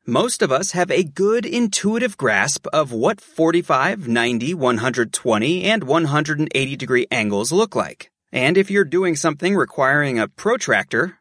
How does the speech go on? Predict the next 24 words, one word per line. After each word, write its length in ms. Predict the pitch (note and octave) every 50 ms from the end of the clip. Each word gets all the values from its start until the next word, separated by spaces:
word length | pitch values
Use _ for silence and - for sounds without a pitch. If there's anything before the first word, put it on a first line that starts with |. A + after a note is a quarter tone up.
| _
which 280 | - D#3+ E3+ - - - -
I 80 | - F#3+
must 320 | F#3+ F3+ F3 F3 - -
sadly 400 | - - C#3 B2+ B2 A#2 A#2+ A#2
say 320 | A2+ - - C3 C#3 D3 B2+
I 80 | A2+
don't 240 | G#2+ A#2 C3 C3+ -
think 220 | - C3+ B2+ -
I've 160 | A#2+ G#2+ G2+ G#2
used 280 | A2 A2+ C3 C#3 C3+
since 220 | - - A#2+ G#2+ -
elementary 460 | A#2+ A2 G#2 A2+ F3 A3+ - E3+ D3
school, 400 | - - - D3 C3+ C3+ C#3+ C#3+ _ _ _
you're 320 | _ A#2 A#2 B2 D#3 G3+ G#3+
going 400 | F#3 - D#3 C3 A#2+ A#2+ C#3+ F3
to 120 | - G#3
be 120 | F#3+ A3 G#3
working 400 | C#3+ A2+ G#2 G2 - C#3 C3+ A2+
in 100 | F#2+ F#2+
degrees. 640 | F#2+ G2+ G2 D3+ F3 F3 - - - - - - - _ _ _ _ _ _ _ _
On 120 | C#3 A2+ G#2
the 100 | G#2 A2+
other 220 | E3+ A3 B3 G#3
hand, 320 | E3+ D#3+ D#3 D#3 E3 D3+